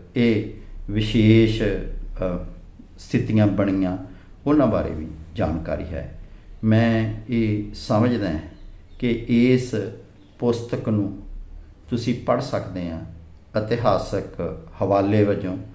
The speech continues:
ਤੁਸੀਂ ਇਸ ਪੁਸਤਕ ਨੂੰ ਦੂਜੀ ਧਿਰ ਦਾ ਵਰਤਾਂਤ ਜਾਂ ਸਰਕਾਰ ਦੇ ਵਰਤਾਂਤ ਵਜੋਂ ਪੜ੍ਹ ਸਕਦੇ ਆ। ਅ, ਅੱਜ ਕੱਲ੍ਹ ਸੋਸ਼ਲ ਮੀਡੀਆ ਉੱਤੇ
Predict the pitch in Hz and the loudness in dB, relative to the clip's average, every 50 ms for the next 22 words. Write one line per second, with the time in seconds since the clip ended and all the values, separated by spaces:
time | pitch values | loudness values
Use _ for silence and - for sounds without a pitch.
0 | - - - - - - - - 123 - - 123 113 110 107 107 107 - - 117 | -20 -20 -20 -20 -20 -18 -8 -6 -4 -2 -2 0 0 0 -2 -2 -4 -4 -4 -4
1 | 107 - - - 123 - - - 113 107 101 101 98 101 - - - - - - | -4 -4 -4 -4 -4 -4 0 0 0 2 2 0 -2 -4 -8 -10 -14 -18 -20 -20
2 | - - - - 107 - - 151 165 160 160 160 185 185 175 202 180 147 - - | -20 -18 -14 -12 -8 0 4 6 6 8 8 8 8 8 8 8 6 6 6 4
3 | 101 95 87 90 87 - - - - - - 76 - - - - - - - - | 2 2 0 0 -4 -8 -10 -12 -12 -10 -10 -10 -10 -12 -16 -20 -20 -20 -20 -20
4 | - - - - - - - - - - - - - 123 123 120 113 - 135 117 | -20 -20 -20 -20 -20 -20 -20 -20 -20 -20 -18 -2 4 6 6 6 6 4 2 2
5 | - - 131 127 127 127 127 123 120 107 113 107 - 104 95 87 87 - 87 82 | 6 8 10 12 12 10 10 8 6 4 4 2 2 0 -2 -2 -2 -4 -6 -8
6 | 78 82 80 76 - 95 95 - - - - - - 104 98 85 87 - - - | -6 -6 -8 -4 -2 -2 -2 -2 -6 -8 -10 -10 -10 -10 -10 -10 -10 -10 -14 -16
7 | - - - - - - - - - - _ - - - 110 107 113 110 110 143 | -20 -20 -20 -20 -20 -20 -20 -20 -20 -20 _ -18 -4 0 2 2 2 4 6 6
8 | 143 139 139 147 - - 131 101 - - - - - - - - - - - - | 6 6 6 2 4 6 6 6 6 2 -2 -8 -14 -20 -20 -20 -20 -20 -20 -20
9 | - - - 175 180 - - 175 170 147 139 139 139 135 123 117 110 98 - - | -2 4 6 6 6 6 6 4 4 4 4 2 2 4 4 4 4 4 2 -2
10 | - 92 87 - - | -6 -8 -8 -8 -10